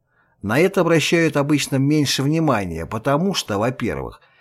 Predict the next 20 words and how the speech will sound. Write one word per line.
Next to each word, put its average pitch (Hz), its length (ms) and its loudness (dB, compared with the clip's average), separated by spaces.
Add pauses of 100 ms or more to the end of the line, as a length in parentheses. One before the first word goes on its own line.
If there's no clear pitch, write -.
(160)
защищающегося 147 960 2
легче 143 420 2
оправдать, 156 520 2
чем 117 220 -2
обидчика. 120 760 -6
И 107 120 -6
во-вторых, 135 640 -4 (400)
допуская, 151 580 2
что 139 200 2
реакция 143 520 2
жертвы 127 400 0
прекращается 127 680 -2
вместе 120 360 -2
с - 100 -4
агрессией. 90 680 -6 (840)
Вряд 156 340 4
ли 185 60 -2
такой 160 320 2
подход 170 500 2
помогает 120 640 0